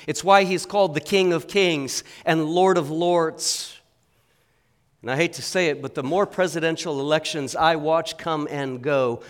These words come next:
the more I look forward to President Jesus, King Jesus.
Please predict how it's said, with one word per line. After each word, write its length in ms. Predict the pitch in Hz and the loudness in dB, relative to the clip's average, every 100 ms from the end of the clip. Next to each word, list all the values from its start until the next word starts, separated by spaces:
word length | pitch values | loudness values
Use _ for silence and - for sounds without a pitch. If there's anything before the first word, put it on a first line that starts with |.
| 98 120 | -18 -8
the 100 | 131 | -2
more 300 | 143 170 165 | 2 4 6
I 140 | 156 | 4
look 200 | 147 156 | 2 -2
forward 460 | - 170 151 131 117 | -4 -2 0 -2 -4
to 100 | 120 | -4
President 640 | 160 147 147 139 131 110 | 0 0 0 -2 -4 -4
Jesus, 800 | 151 160 123 117 104 - - - _ _ _ - - - - - | 0 0 0 -4 -6 -8 -10 -16 _ _ _ -20 -20 -20 -18 0
King 440 | 214 196 175 147 | 6 8 6 2
Jesus. 960 | 127 190 156 131 156 - - - - | 4 4 4 0 -6 -8 -12 -12 -14